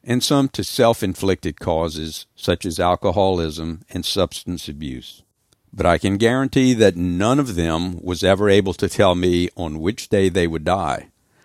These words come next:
For some, their clock wound down early, and for some, their clock wound down late, because no one ever knows if they'll be blessed with a long life or a short life.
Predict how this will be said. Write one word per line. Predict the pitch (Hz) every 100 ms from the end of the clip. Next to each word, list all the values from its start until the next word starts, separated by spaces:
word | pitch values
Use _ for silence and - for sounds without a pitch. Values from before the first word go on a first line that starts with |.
| _
For | - 87
some, | - 117 101 90 110 _ _
their | - 87
clock | - - 95 95 -
wound | 90 98 98 92
down | 98 92
early, | 92 98 92 73 60 - _
and | 107 110
for | 98
some, | 90 98 90 90
their | 87 82
clock | - 87 87
wound | 85 87 90 87
down | 87 87 90
late, | 101 117 90 - - _ -
because | 98 - 82
no | 95 110 160
one | 127 85 87 85
ever | 95 87 123
knows | 131 95 92 90
if | 90
they'll | - 92 92
be | 107
blessed | 98 95 87 - -
with | 85 82
a |
long | 82 85 90 101
life | 92 78 82 - - _
or | - 80
a | 95
short | - 87 85
life. | - 57 - -